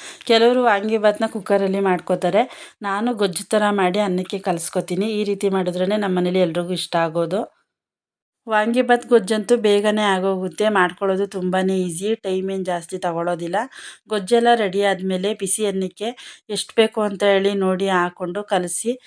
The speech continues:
ಆದ್ಮೇಲೆ ಮಕ್ಳಿಗೂ ಕೂಡ ತಿನ್ನೋದಕ್ಕೆ ತಿಂಡಿ ಕೊಟ್ಟು ಲಂಚ್ ಬಾಕ್ಸ್‌ಗೂ ಕೂಡ ಹಾಕಿ ಎಲ್ಲನೂ ರೆಡಿ ಮಾಡ್ಕೊಟ್ಟೆ. ಮಕ್ಳು ಕೂಡ ಸ್ಕೂಲ್ಗೆ ರೆಡಿ ಆದ್ರು.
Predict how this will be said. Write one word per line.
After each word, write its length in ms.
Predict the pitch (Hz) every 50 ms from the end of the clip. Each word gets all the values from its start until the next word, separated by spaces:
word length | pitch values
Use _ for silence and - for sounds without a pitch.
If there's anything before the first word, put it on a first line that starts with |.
| - - - _ _
ಆದ್ಮೇಲೆ 500 | 180 185 190 196 196 208 208 196 190 202 214
ಮಕ್ಳಿಗೂ 480 | 220 208 190 - - 226 226 214 226
ಕೂಡ 220 | 233 - 233 220 214 233 233
ತಿನ್ನೋದಕ್ಕೆ 540 | - 226 202 202 202 190 208 202 - 220 214
ತಿಂಡಿ 320 | 214 220 202 196 185 208 202
ಕೊಟ್ಟು 340 | - 202 196 160 - 214 233 269 262 - - - - _ _ 220
ಲಂಚ್ 280 | 220 220 226 220 - 214
ಬಾಕ್ಸ್‌ಗೂ 440 | 226 226 214 - - - _ - 196
ಕೂಡ 260 | - 214 202 190 196 208 202
ಹಾಕಿ 400 | 196 180 185 185 - - 214 226 240
ಎಲ್ಲನೂ 360 | 214 196 185 185 190 190 202 196
ರೆಡಿ 240 | 185 180 165 180
ಮಾಡ್ಕೊಟ್ಟೆ. 520 | 180 185 180 165 - - 175 165 165 185 190 196
ಮಕ್ಳು 320 | 190 170 165 - 190 190
ಕೂಡ 180 | 185 - 185 180 190
ಸ್ಕೂಲ್ಗೆ 440 | 180 - - 180 175 175 170 185 185
ರೆಡಿ 220 | 180 175 156 170 170
ಆದ್ರು. 320 | 175 170 160 156 165 190